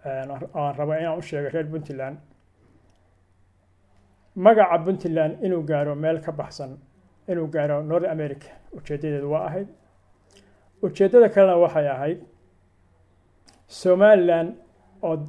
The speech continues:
meel walba garaacaysa, albaab walba garaacaysa, u garaacaysay, caalamkana maraysay, aan ku ekayn Carabaha, oo dhahaysay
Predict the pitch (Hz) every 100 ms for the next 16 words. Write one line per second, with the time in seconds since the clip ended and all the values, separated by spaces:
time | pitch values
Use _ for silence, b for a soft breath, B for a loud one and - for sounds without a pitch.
0 | - _ - 185 226 208 165 160 160 160
1 | 143 139 - 156 151 165 190 185 156 147
2 | 151 156 143 139 170 175 185 190 175 147
3 | 147 151 147 156 196 160 170 165 160 147
4 | 143 151 147 190 147 165 139 131 143 151
5 | - _ _ _ _ _ _ _ _ _
6 | - 180 214 208 185 - - 175 180